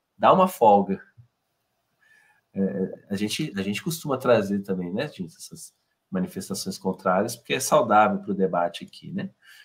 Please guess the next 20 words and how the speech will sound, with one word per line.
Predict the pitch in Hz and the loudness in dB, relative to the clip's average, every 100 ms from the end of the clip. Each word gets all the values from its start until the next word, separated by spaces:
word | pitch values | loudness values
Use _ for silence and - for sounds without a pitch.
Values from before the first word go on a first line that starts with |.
| _ - | _ -4
Na | |
Revolução, | 104 110 117 104 117 | -2 0 -2 0 0
talvez | 120 131 131 | 2 0 0
a | 135 | -2
gente | 131 127 | -4 -6
não | 143 | -6
permita | - 170 143 139 147 | -2 0 0 0 2
elas. | 113 98 - - - | 4 4 2 -6 -2
<laughs> | - 202 - 190 - 196 - - _ _ - - - - | -2 -2 -2 -4 -4 -10 -10 -16 _ _ -20 -18 -12 2
Mas | 139 131 127 | 4 6 4
aqui | 120 - 117 | 4 2 2
a | 123 | 4
gente | 120 127 - | 2 0 4
abre | 120 120 | 2 2
espaço | 127 - 107 104 - - | -2 0 4 4 4 -4
pro | 117 | -4
debate. | 135 156 165 160 - - _ - - - - - - _ _ _ _ _ 98 | 0 0 0 -12 -16 -20 _ -14 -8 -6 -6 -8 -12 _ _ _ _ _ 0
É... | 95 95 92 92 90 87 85 85 85 82 82 _ _ _ _ _ _ _ _ _ - | 4 6 6 4 0 -2 -4 -4 -6 -8 -12 _ _ _ _ _ _ _ _ _ -4
Vamos | 107 104 | 0 4
lá. | 101 90 82 | 4 4 0